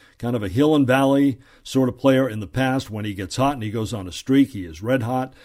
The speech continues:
The numbers are usually there at the end. And listen, he had a, a tremendous season last year. It was a great season for him. Uh, he had an O P S of nine twenty-seven. I know it's a pandemic-shortened season, but,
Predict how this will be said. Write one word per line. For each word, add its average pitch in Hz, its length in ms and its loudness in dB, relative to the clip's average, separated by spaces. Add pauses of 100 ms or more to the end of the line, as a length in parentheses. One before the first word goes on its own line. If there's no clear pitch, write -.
(240)
The - 60 -10
numbers 123 400 2
are 120 40 0
usually 117 420 4
there 120 220 4
at 123 100 2
the 107 180 -4
end. 135 200 2
And 117 160 -2
listen, 131 300 -2
he 113 120 -4
had 123 220 2
a, 117 200 2 (460)
a 104 100 -6
tremendous 139 760 2 (200)
season 107 420 -2
last 92 340 -10
year. 90 140 -6
It 98 40 -10
was 110 160 -4
a 117 60 -4
great 131 260 2
season 98 400 -6
for 92 280 -12
him. 76 100 -16 (480)
Uh, 98 380 -4
he 101 100 -2
had 123 100 2
an 117 80 -4
O 123 80 4
P 131 180 6
S 131 160 6
of 107 120 -4
nine 131 260 2
twenty-seven. 135 840 0
I 110 140 -6
know 117 140 0
it's 135 120 -2
a 87 60 -12
pandemic-shortened 110 920 -4
season, 127 500 0
but, 120 300 2